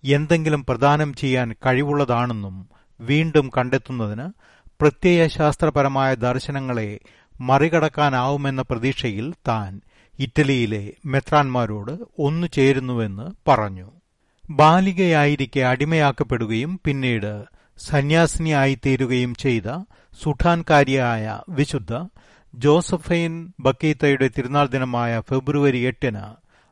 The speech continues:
ആചരിക്കപ്പെടുന്ന മനുഷ്യക്കടത്തിനെതിരായ ലോക പ്രാർത്ഥനയുടെയും പരിചിന്തനത്തിന്റെയും ദിനത്തിൽ പങ്കുചേരുന്നതിന് നിരവധി രാജ്യങ്ങളിൽ നിന്ന് എത്തിച്ചേർന്നിട്ടുള്ള യുവജനങ്ങളെ പാപ്പ അഭിവാദ്യം ചെയ്തു.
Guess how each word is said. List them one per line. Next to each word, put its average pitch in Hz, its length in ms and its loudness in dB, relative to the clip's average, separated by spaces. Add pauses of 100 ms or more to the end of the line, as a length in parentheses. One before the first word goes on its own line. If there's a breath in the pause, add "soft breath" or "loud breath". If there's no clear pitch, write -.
ആചരിക്കപ്പെടുന്ന 135 840 0 (580 soft breath)
മനുഷ്യക്കടത്തിനെതിരായ 139 1300 0
ലോക 135 340 -2
പ്രാർത്ഥനയുടെയും 131 960 -2
പരിചിന്തനത്തിന്റെയും 127 1000 -2
ദിനത്തിൽ 120 360 -6
പങ്കുചേരുന്നതിന് 110 1000 -6 (540 soft breath)
നിരവധി 151 580 4
രാജ്യങ്ങളിൽ 135 640 0
നിന്ന് 113 280 -4 (140)
എത്തിച്ചേർന്നിട്ടുള്ള 127 880 0 (560 soft breath)
യുവജനങ്ങളെ 131 720 2 (180)
പാപ്പ 123 300 0 (200)
അഭിവാദ്യം 127 640 -2
ചെയ്തു. 107 380 -12